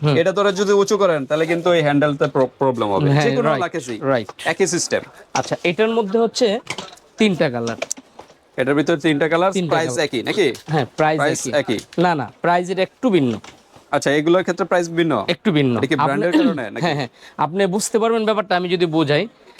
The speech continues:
Speaker 2: হুম।
Speaker 1: যে আসলে সবকিছু ভাঙ্গে বললে এগুলো আসলে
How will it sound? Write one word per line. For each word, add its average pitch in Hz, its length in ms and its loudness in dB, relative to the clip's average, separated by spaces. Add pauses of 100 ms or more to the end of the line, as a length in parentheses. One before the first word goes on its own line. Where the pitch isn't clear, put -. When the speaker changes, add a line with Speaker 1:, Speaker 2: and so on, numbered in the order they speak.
(120)
Speaker 2:
হুম। 127 80 0
Speaker 1:
যে 143 340 2 (880)
আসলে 214 260 0
সবকিছু 220 440 -2
ভাঙ্গে 165 320 0
বললে 202 400 2
এগুলো 151 200 0
আসলে 180 420 0